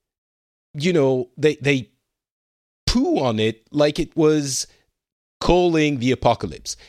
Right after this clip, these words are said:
Anything, anything. They never find anything, not even positive to say, just even remotely neutral.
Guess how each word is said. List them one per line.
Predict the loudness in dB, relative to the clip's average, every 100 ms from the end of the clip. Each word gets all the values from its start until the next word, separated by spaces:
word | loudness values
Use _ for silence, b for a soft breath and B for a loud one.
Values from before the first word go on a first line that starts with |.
| b 0
Anything, | 2 2 0 -6 -4 -2 0 -2 -2
anything. | 0 0 -2 -4 -4
They | -2 -2
never | -2 -2 -2
find | 0 -2 -2 -2
anything, | -4 -2 -2 -2
not | 0 0
even | -2 -4 -4 -6 _ -2
positive | 0 0 -6 -8 -8
to | -10
say, | -8 -8 -8 -10 b b b b -4
just | -2 -2 _ -6
even | -4 -2 -4
remotely | -4 -2 0 -2 -2 -4 -2 -4 -6 b b _ _ _ _ _ _ _ _ _ _ _ _
neutral. | -4 -2 0 -2 -4 -6 -6 -12